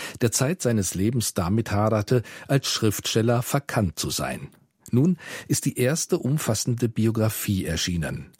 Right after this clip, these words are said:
Hans Keilson, immer wieder ein neues Leben, verfasst vom niederländischen Dichter und Übersetzer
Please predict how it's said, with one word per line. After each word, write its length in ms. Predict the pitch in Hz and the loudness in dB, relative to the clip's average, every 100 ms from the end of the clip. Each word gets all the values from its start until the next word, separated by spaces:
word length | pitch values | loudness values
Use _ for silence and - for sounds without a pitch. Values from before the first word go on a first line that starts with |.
| _ | _
Hans 260 | - 92 - | -2 0 0
Keilson, 560 | - 110 123 117 113 104 | 0 2 2 2 0 2
immer 300 | 131 117 101 | 2 2 2
wieder 340 | 101 104 98 | 2 2 2
ein 280 | 117 120 120 - - | 2 2 0 -4 -2
neues 420 | 78 78 90 - | 0 0 -2 0
Leben, 360 | 101 82 67 - | 2 2 -2 -2
verfasst 480 | 95 143 170 - | 0 2 0 -2
vom 200 | - 85 | -2 0
niederländischen 760 | 87 95 98 90 90 90 92 87 | 0 2 2 2 2 2 0 0
Dichter 560 | 135 - - 156 156 139 | -4 -4 -2 0 0 -2
und 180 | 82 | -4
Übersetzer 640 | 78 78 76 98 - 113 | -2 -2 0 0 0 0